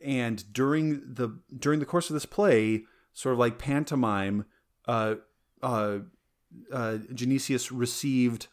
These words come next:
like, fake, uh, uh,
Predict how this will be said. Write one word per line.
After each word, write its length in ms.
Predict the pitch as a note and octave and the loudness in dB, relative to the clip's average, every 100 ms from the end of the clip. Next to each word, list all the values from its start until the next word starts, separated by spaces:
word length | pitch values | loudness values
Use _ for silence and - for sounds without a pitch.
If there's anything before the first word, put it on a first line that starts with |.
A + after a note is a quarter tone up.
| - | -4
like, 380 | A#2 G2+ - - | 0 0 -2 -14
fake, 640 | - - B2+ B2 - - _ _ _ _ _ _ - | -16 2 4 4 -2 -20 _ _ _ _ _ _ -4
uh, 460 | G#2+ G2 F#2+ F#2+ - - _ _ _ _ - - _ | -2 0 0 0 -4 -10 _ _ _ _ -20 -20 _
uh, 540 | C3 A2+ G#2 G2+ G2 | -4 0 0 -2 -2